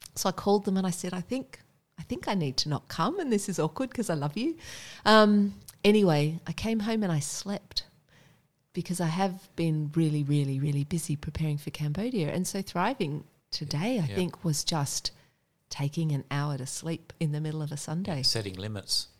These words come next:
Speaker 1: Yeah.
Speaker 2: is a very big thing that I'm, I'm big on,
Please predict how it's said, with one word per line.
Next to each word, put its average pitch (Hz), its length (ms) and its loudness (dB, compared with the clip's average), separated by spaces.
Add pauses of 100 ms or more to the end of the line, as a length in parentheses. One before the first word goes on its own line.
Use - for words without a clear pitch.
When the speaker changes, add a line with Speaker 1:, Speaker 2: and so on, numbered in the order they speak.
(160)
Speaker 1:
Yeah. 165 480 2
Speaker 2:
is 107 140 -4
a 98 60 -4
very 104 320 -2
big 92 260 -8
thing 95 320 -10
that 92 120 -8
I'm, 92 240 -8 (100)
I'm 92 180 -10
big 90 200 -10
on, 87 220 -10